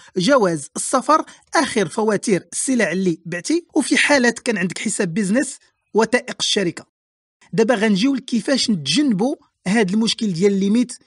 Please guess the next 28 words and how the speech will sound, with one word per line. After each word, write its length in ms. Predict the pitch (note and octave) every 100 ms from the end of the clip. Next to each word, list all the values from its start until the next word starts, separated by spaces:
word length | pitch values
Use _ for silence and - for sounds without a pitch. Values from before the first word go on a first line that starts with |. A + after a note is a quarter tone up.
| _
باش 200 | F3 -
ما 80 | G3
يجيناش 540 | F3+ F3 G3 A3 - -
للحساب 420 | F#3 - - E3
ديالنا. 320 | C3+ D3 B2+ _ _ - - -
فالحل 360 | - E4+ - D#4
الامثل 380 | - B3+ A#3+
خويا 340 | E3+ G3 G3+ B3+ - _ F3+
هو 120 | A3+
الا 240 | B3 D4
كنتي 280 | - C#4 -
كدير 360 | - A#3 D#3 E3
دروب 320 | C#3 E4 -
شيبينغ، 400 | D4+ - D#3+ C3
بمعنى 420 | E3+ A3 D#4+ D3+ C#3+ -
انك 280 | G3 G#3+ F3
بائع 380 | C4+ C4+ F3
بالجمله، 460 | C#3 E3+ F3 D#3 G3+ - - _
دائما 380 | F3 A4+ A#3 G#3+
حاول 360 | - - G#3+
ترفع 300 | G3+ G#3+ A#3+
رقم 220 | - A#3+ G3+
التتبع 480 | - F#3 C3+ G3
اللي 160 | F3+ E3+
هو 180 | D3+ E3+ _
تراكين 380 | B3 D#4 D#4 A3
نمبر 280 | F3 D#3 D4 - - _
في 200 | -